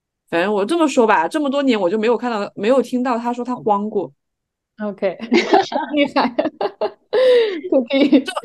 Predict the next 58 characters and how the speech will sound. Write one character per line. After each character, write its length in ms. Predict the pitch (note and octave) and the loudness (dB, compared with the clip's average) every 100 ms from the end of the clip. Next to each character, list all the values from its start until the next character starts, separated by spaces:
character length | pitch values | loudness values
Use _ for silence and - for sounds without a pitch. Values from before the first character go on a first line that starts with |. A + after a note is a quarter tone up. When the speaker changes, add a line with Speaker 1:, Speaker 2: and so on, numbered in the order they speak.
| G#4 F4+ - | -8 -8 0
Speaker 2:
可 80 | D4+ | 2
以 100 | C#4 | 4
深 300 | E4+ D4+ D4+ | 6 8 8
挖 200 | D4+ C4+ | 6 6
一 140 | A3+ | 4
下 220 | B3 A3+ | 4 2
这 160 | G#3+ C4 | 4 4
是 100 | B3 | 4
怎 140 | A3+ | 2
么 100 | F3+ | -2
回 200 | G3 A#3+ | 2 2
事 220 | A3+ - - | 2 -8 -4
儿。 320 | C4 C4+ - _ _ _ - | -4 -4 -10 _ _ _ -4
Speaker 1:
对， 200 | F4+ C4 | 4 4
他 140 | D#4 F4 | 4 2
真 120 | F4+ | 2
的 120 | F4+ | 4
是 120 | E4+ | 0
心 160 | - - E4 - | -2 -6 -12 -2
非 80 | F4 | 0
常 180 | C#4 | 2
大 180 | C4+ F4+ | 2 4
的 140 | D4 G3+ | 4 4
一 140 | G3 | 4
个 80 | G#3+ | 4
人。 120 | F#3 | 4
就 140 | C4 | 0
比 60 | G#3 | -2
如 120 | F#3 | -2
说 180 | C4+ C#4+ | -2 -2
我 60 | F#3 | -4
们 100 | A3+ | -4
三 160 | D4 | -4
点 120 | D4+ G3+ | -4 -4
钟 80 | |
要 120 | A#3 A3 | -4 -2
meeting， 300 | B3 C4 A3 | -2 0 -2
他 100 | A3+ | -2
两 120 | G3 | -2
点 160 | B3 | -2
五 120 | A#3 F3 | -2 -4
十 120 | A#3+ | -4
五， 160 | F3 | -4
就 120 | E3 G#3 | -2 -2
是， 120 | G3+ | 0
呃， 300 | F3 - E3+ | 0 0 -2
我 80 | F3 | -2
可 140 | A3 | -6
能 200 | D#3 D#3+ | -6 -6
想 220 | F#3+ D#3 | -6 -10
去 160 | D3+ G3+ | -10 -12
旁 140 | F#3+ | -10
边 100 | E3 | -10
买 140 | F#3+ - | -12 -12
个 80 | D#3+ | -12
咖 180 | F3 | -10
啡， 200 | E3+ F#3 | -8 -8
就、 160 | F3+ | -6